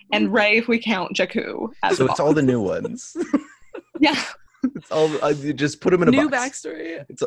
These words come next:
Speaker 3: it just put 'em in a box. That's the
Speaker 2: Yeah.
Speaker 3: new
Speaker 1: We can also count
Speaker 3: Dragon's
Speaker 1: Luke with
Speaker 3: backstory. Ez-
Speaker 1: Tatooine, if Tatooine is a box.
Speaker 2: <laughs>
Speaker 1: He feels like it is.
Speaker 3: Yep, he,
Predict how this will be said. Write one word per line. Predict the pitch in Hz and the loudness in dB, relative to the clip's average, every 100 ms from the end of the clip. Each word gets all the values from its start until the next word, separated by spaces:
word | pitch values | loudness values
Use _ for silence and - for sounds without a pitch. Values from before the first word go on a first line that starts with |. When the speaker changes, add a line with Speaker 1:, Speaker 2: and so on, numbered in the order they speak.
| 135 | -2
Speaker 3:
it | |
just | 123 123 - | -2 -2 -2
put | |
'em | 127 | 0
in | 117 | 0
a | |
box. | 82 - - - - | -2 -8 -16 -12 -4
That's | 110 - | -4 0
the | 131 | 2
Speaker 2:
Yeah. | 233 | 2
Speaker 3:
new | 113 | 0
Speaker 1:
We | 254 | 0
can | 285 | 0
also | 311 339 302 | 0 2 2
count | 285 262 - | 2 0 -2
Speaker 3:
Dragon's | 202 226 | -4 -2
Speaker 1:
Luke | 240 - 247 | -2 -2 0
with | 240 - | 0 0
Speaker 3:
backstory. | 254 | 0
Ez- | 254 233 | 0 2
Speaker 1:
Tatooine, | 269 262 277 | 0 0 -2
if | 262 | -2
Tatooine | 254 226 262 226 | 0 0 0 -2
is | 240 247 | 0 0
a | |
box. | 226 240 285 - | 0 0 0 -2
Speaker 2:
<laughs> | 311 277 247 233 262 262 262 | -4 -4 -2 0 2 2 2
Speaker 1:
He | 247 | 0
feels | 214 233 233 247 | 0 2 2 2
like | 240 | 0
it | 247 | 2
is. | 240 277 320 - - _ | 4 4 2 0 -16 _
Speaker 3:
Yep, | 104 - | -4 -4
he, | 359 302 | -2 -4